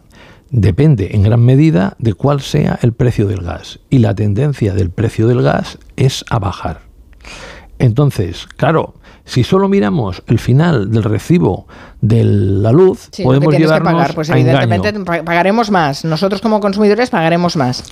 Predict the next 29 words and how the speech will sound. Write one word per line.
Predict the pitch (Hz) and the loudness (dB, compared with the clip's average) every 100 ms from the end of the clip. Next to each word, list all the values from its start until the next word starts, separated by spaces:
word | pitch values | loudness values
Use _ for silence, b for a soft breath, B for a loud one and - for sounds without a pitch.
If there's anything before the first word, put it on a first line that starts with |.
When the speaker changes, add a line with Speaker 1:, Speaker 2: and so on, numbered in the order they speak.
| B B | B B
Speaker 1:
Y | - | -2
sobre | - 120 | 0 2
Speaker 2:
Pero | 113 | 0
por | 151 | 0
eso, | 165 170 170 | -2 -2 -4
porque, | 165 165 143 143 131 | -4 -2 0 0 -2
eh, | 131 127 139 143 | -2 -4 -2 -2
esas | 151 156 | 0 0
bonificaciones | 170 160 156 151 170 170 160 | 0 0 0 0 0 0 0
a | |
los | 156 170 | 0 2
ivas | 175 175 196 - B B - | 2 2 -2 -8 B B -6
y | 175 | -2
demás, | 180 208 - | 0 -2 -4
y | 156 151 | -2 0
esas | 160 160 156 | 0 0 0
reducciones, | 156 156 - 170 175 | 0 -2 -2 -2 -2
pues, | - 160 156 | -4 -2 0
eh, | 131 120 | 0 -2
mm, | 143 170 139 127 123 143 190 - | -6 -4 0 0 0 -2 -8 -2
ya | 139 127 | 0 0
está, | - 160 | -2 -4
se | - 113 | -2 -4
ha-, | 143 139 | -4 -2
se | 147 | 0
habrán | 131 139 | 0 0
acabado, | 143 151 220 185 | 0 0 0 -4
se | - 131 | -10 -8
acabarán. | 127 147 214 | -6 -2 -4